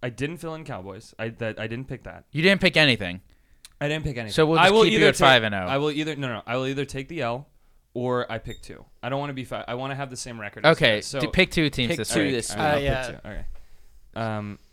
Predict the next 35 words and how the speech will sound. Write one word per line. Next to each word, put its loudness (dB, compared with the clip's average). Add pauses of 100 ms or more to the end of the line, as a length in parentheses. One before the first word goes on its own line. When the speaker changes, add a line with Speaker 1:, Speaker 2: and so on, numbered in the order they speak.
(260)
Speaker 1:
thank -10
you. -16
Speaker 2:
So 0
do -2
put -4
in 0
the -4
se-, -12
yeah, -10
the -16
second -16
one. -16 (640)
Speaker 1:
All -20
right, -20
let -16
me, -14
yeah, -8
uh, 0
go. -4
You -6
guys -6
go -10
first. -16
I'll -14
pick. -16
Speaker 2:
So 2
I'll 2
go 0
because -6
mine's -4
the -6
only -4
one -4
that's -10
different. -6